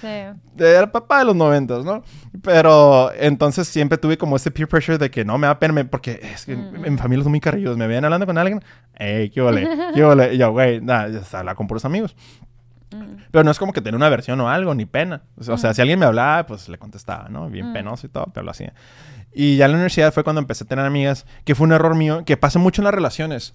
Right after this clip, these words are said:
Speaker 2: que mi primera amiga fue mi novia. Entonces, eso fue un error muy
Speaker 1: Ah.
Speaker 2: grande que yo aprendí hasta después.
Speaker 1: Ah, ah.
Speaker 2: Porque yo siempre estuve casado con el concepto que, aunque nunca me sucedió como tal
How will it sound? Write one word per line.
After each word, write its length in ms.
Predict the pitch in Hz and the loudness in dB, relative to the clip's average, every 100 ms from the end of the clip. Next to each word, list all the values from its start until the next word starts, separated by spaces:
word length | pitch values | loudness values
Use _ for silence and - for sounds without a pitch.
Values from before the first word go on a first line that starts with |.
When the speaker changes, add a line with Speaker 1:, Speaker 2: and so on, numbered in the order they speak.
| _ _ _ _ _ - | _ _ _ _ _ -2
Speaker 2:
que 180 | 160 147 | 4 4
mi 120 | 143 | 4
primera 340 | 139 135 143 | 2 2 4
amiga 400 | 165 185 185 196 | 2 2 0 -2
fue 220 | 175 131 127 | -4 -4 -2
mi 100 | 131 | 0
novia. 320 | 135 135 104 - - _ - - - - | 2 0 -2 -12 -20 _ -20 -20 -20 -8
Entonces, 560 | 135 131 135 127 147 135 | -4 0 0 0 -2 -2
eso 240 | 143 135 135 | -4 -4 -2
fue 100 | 151 | 2
un 80 | |
error 220 | 147 147 151 | 4 6 4
muy 240 | 151 160 | 6 6
Speaker 1:
Ah. 20 | |
Speaker 2:
grande 380 | 147 147 156 143 | 6 6 4 2
que 120 | 131 | 4
yo 80 | 120 | 4
aprendí 360 | 117 - 127 131 | 4 2 0 0
hasta 180 | - | 0
después. 540 | 131 113 - 151 131 - | -2 -2 -2 -2 -2 -6
Speaker 1:
Ah, 300 | 220 208 - | -14 -14 -16
ah. 160 | - - | -18 -8
Speaker 2:
Porque 300 | 156 165 151 143 | -4 0 0 0
yo 80 | |
siempre 280 | 165 190 190 | -2 -2 -4
estuve 280 | 185 190 196 | -4 -2 -4
casado 380 | 160 127 143 151 | -4 -4 -2 -2
con 140 | 165 | -4
el 80 | 156 | -4
concepto 600 | 147 113 127 127 160 - _ _ _ _ | -6 -6 -8 -6 -10 -10 _ _ _ _
que, 300 | - 147 - | 2 2 2
aunque 240 | 151 165 151 | -4 -2 0
nunca 260 | 160 214 | -2 -2
me 120 | 294 285 | -6 -6
sucedió 500 | 220 - 101 95 131 | -8 -8 -10 -8 -10
como 280 | - 117 98 | -8 -8 -8
tal 320 | 117 139 | -8 -8